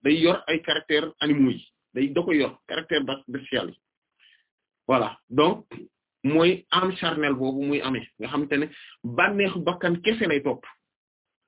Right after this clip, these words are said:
Voilà, bëgg affranchir, bëgg am liberté, bëgg di, voilà, bëgg bànneex tout le temps. Nekk ci quête bi, ci quête bi, ci quête bi, di ko wër saa su ne loisir, plaisir yi,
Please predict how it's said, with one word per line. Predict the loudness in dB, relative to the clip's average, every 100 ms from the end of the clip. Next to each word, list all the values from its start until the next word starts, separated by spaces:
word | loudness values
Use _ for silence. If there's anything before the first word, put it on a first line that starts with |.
| _ _ _ _ _
Voilà, | -4 -4 -4 -10
bëgg | 4 6 6
affranchir, | 0 0 0 0 0 0 0
bëgg | 2 0 2
am | 0
liberté, | 0 2 0 0 -4 -4
bëgg | -2 -4 -4 -6
di, | -8 -8
voilà, | 2 4 4 -2 -10 -20 -20 _
bëgg | 0 2 2
bànneex | 2 2 0 -4 -2
tout | -2
le | 0
temps. | -2 -2 -10 _ _ _ _ _ _ _ _ _ _ _
Nekk | 4 4 2 -10
ci | -4
quête | -4 -4 -10
bi, | -14 _
ci | -14
quête | -6 -6 -6
bi, | -20 _
ci | _
quête | -6 -6
bi, | -14 -14
di | -8 -8 -8 -4
ko | 0
wër | 4 4 4 0
saa | -2
su | 0
ne | 0 2
loisir, | 2 2 2 0 -4 -8 -14 -20 -20 _ _ -20 -20 _
plaisir | 6 6 6 0 0
yi, | -2